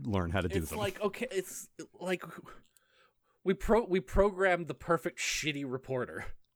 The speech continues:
Speaker 1: Mm-hmm.
Speaker 2: It's like, okay, real news is happening, so we'll get a real person. But for all this other
Speaker 1: Mm-hmm.
Speaker 2: dumb crap that no one cares about.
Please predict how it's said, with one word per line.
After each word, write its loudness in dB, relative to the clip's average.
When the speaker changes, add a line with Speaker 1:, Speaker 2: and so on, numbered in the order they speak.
Speaker 1:
Mm-hmm. 2
Speaker 2:
It's -10
like, -2
okay, 4
real 2
news -2
is -12
happening, -8
so -8
we'll -2
get -2
a -2
real -6
person. -12
But -6
for 0
all 6
this -2
other 2
Speaker 1:
Mm-hmm. -4
Speaker 2:
dumb 0
crap -2
that -10
no -4
one -6
cares -4
about. -2